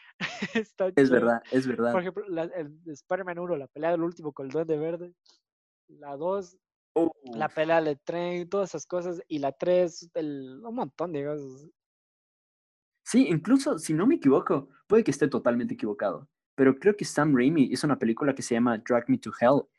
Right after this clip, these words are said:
Speaker 2: que
Speaker 1: Ajá.
Speaker 2: creo que es P G thirteen, o
Speaker 1: No
Speaker 2: sea, creo que es
Speaker 1: jodas.
Speaker 2: P G trece.
Speaker 1: No, creo que sí
Speaker 2: Creo
Speaker 1: debe.
Speaker 2: que sí.
Speaker 1: Creo que sí debe, verás.
Speaker 2: Creo que no. O sea, ahorita voy a ver si lo, si lo busco, pero estoy casi seguro de que, de que no lo es.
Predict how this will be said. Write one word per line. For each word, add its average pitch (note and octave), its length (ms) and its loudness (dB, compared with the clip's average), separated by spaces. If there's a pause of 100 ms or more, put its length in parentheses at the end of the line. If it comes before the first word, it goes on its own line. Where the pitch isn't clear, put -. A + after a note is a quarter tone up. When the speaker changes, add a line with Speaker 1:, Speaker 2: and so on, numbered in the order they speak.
(200)
Speaker 2:
que - 100 4
Speaker 1:
Ajá. D3 140 4
Speaker 2:
creo G#3+ 260 6
que E3+ 100 4
es C#3+ 100 2
P - 220 -2
G F#3 320 -2
thirteen, C#3+ 420 4
o - 20 4
Speaker 1:
No F#3+ 40 6
Speaker 2:
sea, D3+ 160 6
creo C3+ 180 4
que C3+ 60 4
es C#3 60 4
Speaker 1:
jodas. D3 180 0
Speaker 2:
P F#3 60 -10
G - 40 -14
trece. F#3+ 220 -12
Speaker 1:
No, E3 200 6
creo B3 160 4
que E3 100 -4
sí D3 140 0
Speaker 2:
Creo B2+ 140 10
Speaker 1:
debe. B2+ 180 6
Speaker 2:
que B2 100 -6
sí. - 200 -16 (360)
Speaker 1:
Creo D4 160 4
que F3 120 0
sí C#3+ 140 0
debe, C3 340 4
verás. A#2 360 -10 (120)
Speaker 2:
Creo E3+ 420 -6
que C#3 120 0
no. A#2 400 -2 (380)
O C3 100 -4
sea, - 160 0
ahorita G3+ 300 0
voy D#3+ 140 2
a E3 60 -4
ver D#3+ 100 -6
si D3 140 -4
lo, A2 480 0
si - 160 0
lo A2 100 6
busco, D3+ 540 2 (380)
pero C3+ 200 6
estoy D3+ 380 -8
casi G#3+ 400 -6
seguro D#3+ 420 0 (300)
de B2 240 -4
que, G#2+ 480 0
de A2 160 -6
que A2+ 100 -2
no G#2+ 120 2
lo F#2+ 120 -2
es. - 240 -10